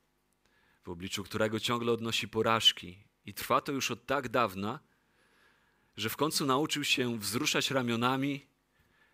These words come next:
prawić wymówki, że taki już po prostu jest, i poddaje się w duchowej walce.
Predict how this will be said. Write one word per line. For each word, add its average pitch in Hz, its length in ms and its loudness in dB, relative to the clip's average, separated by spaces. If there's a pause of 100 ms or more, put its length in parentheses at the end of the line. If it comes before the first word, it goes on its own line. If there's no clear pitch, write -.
(140)
prawić 127 380 2
wymówki, 127 800 -2 (680)
że 107 160 0
taki 151 260 4
już 151 140 4
po 139 140 -4
prostu 139 360 0
jest, 127 520 2 (1000)
i 104 100 -14
poddaje 120 580 2
się 104 160 -4
w 95 80 -12
duchowej 110 380 -2
walce. 113 520 2